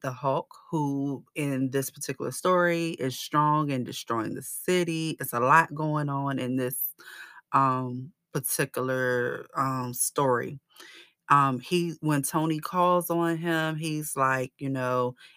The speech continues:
"It's the agoraphobia. Some days it's, I just, I can't, I can't. I'm sorry, Tony. You'll have to handle this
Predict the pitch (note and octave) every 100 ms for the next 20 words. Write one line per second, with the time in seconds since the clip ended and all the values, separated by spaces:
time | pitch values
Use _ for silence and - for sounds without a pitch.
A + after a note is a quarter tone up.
0 | - C3+ - - C3 A#2 A#2+ G#2 - -
1 | F#3+ F#3+ F3 F3 E3+ E3 E3 - - D#3
2 | D3+ D3+ D3 D3 D3 - C#3 - - -
3 | - - - - - D3 C3+ C#3 - -
4 | - C3+ - G#3+ - - C3+ - A3 G3
5 | E3+ C#3 F3+ G3+ E3 D#3+ C#3+ C#3+ F3 -
6 | - _ D3 C#3 D#3 D#3 - D3 E3 D#3+
7 | D#3 D3+ C#3+ D3+ -